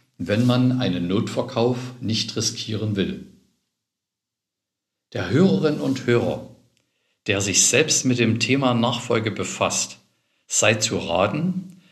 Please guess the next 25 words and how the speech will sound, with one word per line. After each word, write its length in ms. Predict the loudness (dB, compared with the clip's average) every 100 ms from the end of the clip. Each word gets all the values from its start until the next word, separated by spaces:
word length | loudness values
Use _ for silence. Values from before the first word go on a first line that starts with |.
| _
sich 340 | -6 -2 0 2
nicht 340 | 4 4 4
nur 180 | 2 0
auf 160 | -2 -2
eine 300 | 0 0 2
Variante 480 | 4 4 4 2
der 200 | 0 0
Nachfolge 580 | 0 -2 -2 0 0 0
zu 160 | -2 -4
fixieren. 800 | -4 -2 0 0 -2 -2 -8 -14 -20 _ _ _ _ _ _ -2
Monatelange 680 | 4 6 4 2 2 2 2
Verhandlungen 540 | 2 0 0 0 0
mit 140 | 0 0
einem 260 | -2 -2
kritischen 480 | -2 -4 0 2 2
Käufer 480 | 2 0 0 -6 -10 -20 _ _ _ _
können 720 | -4 0 2 2 -2 -4 -8 -18 _ -2
ebenso 720 | 2 4 4 4 2 2 0
in 220 | 2 2
die 120 | 2
Irrwege 640 | 0 2 2 2 0 0 -2
führen 640 | -2 0 2 2 0 -2
wie 100 | -2
die 160 | 0 2
Hoffnung, 760 | 0 0 0 0 -2 -4 -8